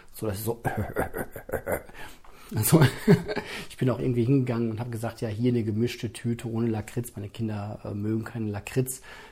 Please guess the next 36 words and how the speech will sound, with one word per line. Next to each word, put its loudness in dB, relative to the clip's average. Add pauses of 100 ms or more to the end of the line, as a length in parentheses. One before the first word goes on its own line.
(120)
Eine 0
gemischte 2
Tüte -2
für -2
fünf 2
Euro. 0
Und -6
da -6
musste 0
die 2
schon 2
die 6
Riesentüte 2
rausholen -2 (440)
und 0
war 0
dann -2
nur 2
noch -2
am -2
Rumpacken -2
und -4
musste -2
mir 0
hinterher -2
eine -2
große, 0 (600)
ähm, -2 (260)
große -2
Tüte, 2
wo -2
so -6
normalerweise 0
so -4
Zeitschriften -2
reinkommen, -2